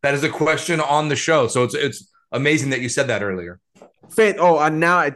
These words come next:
Speaker 2: I mean, as always, I'm going to listen, but now I'm actually gonna be listening to that particular section. And I will be, I will be tweeting out my thoughts.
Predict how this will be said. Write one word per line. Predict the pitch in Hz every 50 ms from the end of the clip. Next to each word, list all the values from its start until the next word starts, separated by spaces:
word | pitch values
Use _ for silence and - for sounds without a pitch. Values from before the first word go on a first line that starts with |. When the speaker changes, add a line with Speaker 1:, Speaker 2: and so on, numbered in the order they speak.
| 120
Speaker 2:
I | 139
mean, | 147 147 143
as | 139 147 151
always, | 151 147 151 139 127 123
I'm | 131 127
going | 127 139 139 123
to | 113
listen, | 123 135 127 - - 104
but | 110 120
now | 127 131 135 131
I'm | 127 131
actually | 131 131 - - 127
gonna | 117 113 113
be | 117
listening | 113 120 120 - 120 113 110
to | - 113 104 -
that | 127 120 120 -
particular | - 117 - 123 107 113 107 104
section. | - - 131 117 - - 107 -
And | 104 131
I | 139 151 160
will | 175 202 214
be, | 208 214 202 175 - _ _ - - -
I | 165 175
will | 190 220
be | 233 240
tweeting | - - 269 285 285 277
out | 269 254 240
my | 247 214
thoughts. | 214 - 240 240 240 226 - - - - - -